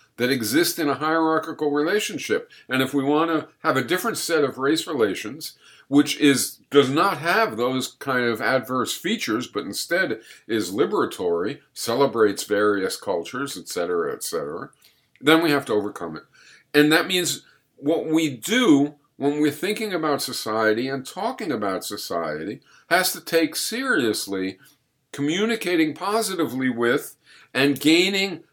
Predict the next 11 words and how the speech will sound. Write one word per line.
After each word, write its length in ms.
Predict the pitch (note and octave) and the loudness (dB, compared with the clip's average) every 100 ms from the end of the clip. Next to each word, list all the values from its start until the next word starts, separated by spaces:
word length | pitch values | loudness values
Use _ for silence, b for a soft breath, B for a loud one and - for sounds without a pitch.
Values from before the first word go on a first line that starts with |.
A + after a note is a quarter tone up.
| _ | _
support 760 | - E3 - - F3+ A3+ G#3+ | -4 -4 -4 -2 2 4 2
from 680 | - - G3 A3 A2+ B2 D3+ b b b b | -4 -4 0 2 2 0 -6 b b b b
who? 420 | A3 C4+ D3+ - b _ | 0 2 2 0 b _
Well, 420 | D#3+ E3+ F#3+ - _ | 2 2 0 -12 _
the 120 | D#3+ | -2
communities 800 | E3 D#3 E3+ A3+ A#3+ D3+ D3+ C#3+ | 0 -2 -2 -2 0 6 6 6
that 160 | D3+ D3 | 2 2
are 320 | D3 D3 C#3+ _ | 4 2 0 _
respectively, 960 | C#3 C#3 - F3 F3+ F3+ C#3 C3 C3+ | -2 -2 -2 -2 -2 -4 -4 0 0
or 160 | B2+ A#2 | 2 0
the 320 | A#2 A#2 G#2+ | 0 -2 -6